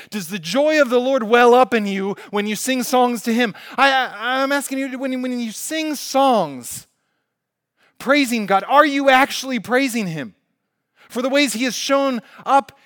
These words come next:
in your life? This is what they were, they were doing. They saw Jesus is a worthy king. He is a worthy king. That's why it's no trouble to submit to him, no trouble to obey him. That's why they can praise him this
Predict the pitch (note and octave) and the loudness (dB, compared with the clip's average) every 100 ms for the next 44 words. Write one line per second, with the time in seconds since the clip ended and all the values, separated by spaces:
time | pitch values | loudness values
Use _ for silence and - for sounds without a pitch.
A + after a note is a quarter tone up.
0 | - A#3+ B3 B3 C4+ B3+ C#4 C4+ B3 C4 | -8 -4 0 2 4 2 -2 -6 -4 -4
1 | - B3+ B3+ B3+ A3 _ _ - A#3+ B3+ | 0 -2 -2 -4 -6 _ _ -4 -2 -2
2 | G#3 C#4+ C4+ F3+ F3 F#3 B3+ C4 B3+ - | 0 0 0 -2 -4 -2 2 4 2 0
3 | - - E3+ B3 B3+ B3+ A3 A3 B3+ A3+ | -14 -12 -4 -2 -2 -4 -6 -6 -4 2
4 | A#3+ A#3 A#3+ B3+ B3+ A#3 - C4+ B3+ D3 | 2 2 0 0 -2 -2 -2 -2 -2 -6
5 | A2+ _ _ _ _ _ _ _ _ _ | -14 _ _ _ _ _ _ _ _ _
6 | _ _ _ _ _ A#3+ C4+ A3+ A#3 A#3 | _ _ _ _ _ -4 -2 2 0 0
7 | C4 D4 C4+ C4 - C4+ C4+ E3 - - | -2 -4 -4 -6 -4 -4 -4 -6 -12 -4
8 | C4+ D#4 D#4 B3 B3 - A#3+ A3+ G#3 G3 | -2 -2 -4 -2 -6 -2 -2 0 -2 -2
9 | F#3 - - G3 G3 - - A3 B3 C4+ | -2 -2 -2 -6 -6 -12 -12 -6 -4 -2
10 | A#3+ A3+ G3 F3+ G#3 B3 A#3+ D#3 D#3+ E3+ | 0 0 0 2 2 2 2 -2 -6 -8
11 | E3 _ _ _ _ _ _ _ _ _ | -14 _ _ _ _ _ _ _ _ _
12 | _ _ - A3+ B3+ C#4+ C4+ B3 G#3+ G3 | _ _ -8 -4 2 4 4 2 -2 -4
13 | - B3+ C#4+ D4 G#3 A3 G3+ - - E3 | -4 0 2 0 0 -2 -2 -6 -16 -4
14 | C4 C4 - | -2 -2 -6